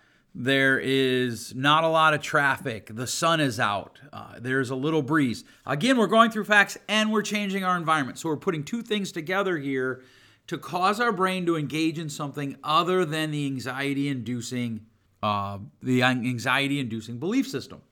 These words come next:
And again, all we're trying to do here is just create some forced space, make our brain think about something else. Okay, well, what do we do then? How do, what do we do once we've created the space? Well, there are a lot of good things you do. One of the things you could do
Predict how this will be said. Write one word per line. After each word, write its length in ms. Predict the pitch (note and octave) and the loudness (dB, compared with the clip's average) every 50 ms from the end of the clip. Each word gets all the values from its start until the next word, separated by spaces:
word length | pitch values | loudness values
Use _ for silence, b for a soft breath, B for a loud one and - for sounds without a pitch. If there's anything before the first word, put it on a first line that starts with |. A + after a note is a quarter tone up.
| _ _ _ _ _ _ _ _ _ - | _ _ _ _ _ _ _ _ _ -8
And 140 | C#3+ C3+ C#3 | -6 -4 -2
again, 300 | D3 C#3 E3+ G3+ G3+ F3 | 0 2 2 2 2 2
all 240 | - C#3+ D#3+ F#3 G3 | 0 0 2 2 4
we're 80 | G#3 | 2
trying 260 | - - G#3 G3 G3+ | 2 0 -2 -4 -2
to 60 | G3+ F#3 | -2 -2
do 140 | G3 G3 | -2 0
here 280 | F3 D#3+ D3+ D3 C#3+ C#3+ | 0 2 2 2 2 0
is 220 | - - B2 A2 | 0 -4 -8 -10
just 300 | G#2+ C#3 B2+ - - - | -8 -8 -10 -10 -12 -18
create 360 | - - D3 C#3 C3+ C3+ C3+ C3+ | -12 -6 -2 0 0 0 -2 -4
some 160 | - B2+ A2+ | -8 -10 -10
forced 320 | G#2+ - D3+ D#3+ D#3+ D3+ | -6 -4 -2 -2 -2 -2
space, 380 | - - C3+ B2+ B2+ A#2 - - | -4 -2 -2 -2 -2 -2 -4 -4
make 200 | C3 C3+ C#3 C3+ | -4 -2 -2 0
our 120 | D3 C#3 | -2 -2
brain 260 | A#2 C3 B2+ B2+ A#2+ | 0 0 0 0 -2
think 140 | B2 C3 A2 | -2 -4 -6
about 260 | A#2 G#2 G#2+ G#2+ G#2 | -4 -2 -2 -4 -4
something 300 | - A#2 G#2+ G2+ G#2+ G2+ | -4 -6 -6 -4 -4 -4
else. 280 | F#2+ F2 E2+ - - - b b b b b b b b b | -4 -6 -6 -10 -14 -20 b b b b b b b b b
Okay, 220 | A3 G#3+ B3+ B3 G#3+ | -4 2 4 4 4
well, 240 | G3 G3 G3 G3+ | 6 6 6 6
what 160 | F#3+ G3 G3 F#3+ | 6 6 6 6
do 60 | G3 | 6
we 120 | G3 G3 | 6 4
do 240 | E3 D3 F#3 F#3+ F#3 | 2 2 2 2 4
then? 300 | E3 A3 A3 E3+ A2+ - B B B B | 4 6 4 4 2 0 B B B B
How 340 | B - - F#3 F#3+ G3+ G#3+ | B 2 4 6 6 4 2
do, 200 | F#3+ F#3+ G#3 G3+ | 0 0 -2 -2
what 220 | F#3+ E3 E3 F#3+ G#3+ | -2 0 0 0 0
do 80 | A#3+ | 0
we 120 | A#3+ A3 E3+ | 0 -2 -4
do 300 | E3 G3+ G3+ G3+ G3 F#3+ | -2 -2 0 0 0 0
once 360 | E3+ E3+ F3+ F#3 F3 - - | -2 -2 -2 -4 -4 -4 -4
we've 260 | F3+ F3 E3+ D3+ D3+ | -4 -4 -4 -4 -6
created 480 | - - D3+ D3 D3 D3+ D3+ D3 C#3 A2+ | -8 -6 -2 0 0 0 0 -2 -4 -6
the 80 | B2+ | -8
space? 400 | B2 - - G3 F3 C#3 - - | -8 -6 -2 -2 -2 -2 -2 0
Well, 380 | - G#3+ A3 - - - - _ | 0 2 2 0 -2 -6 -10 _
there 100 | - A3+ | 0 2
are 60 | A3+ | 4
a 40 | A3 G#3+ | 4 6
lot 160 | A#3+ B3 C4 | 6 4 4
of 60 | A#3 | 4
good 60 | G#3 | 2
things 140 | F#3 F#3+ D#3+ | 0 -2 -2
you 60 | C#3+ | -2
do. 80 | D3+ D3+ | -2 0
One 160 | D#3 G#3 B3 | 2 2 2
of 40 | C#4+ | 2
the 60 | D4 | 0
things 140 | B3+ G#3 - | 0 -2 -2
you 80 | F#3+ | -2
could 100 | D#3 E3+ | -4 -2
do 320 | D3 D3 D3+ D#3+ F3+ F#3 | 0 2 2 2 2 0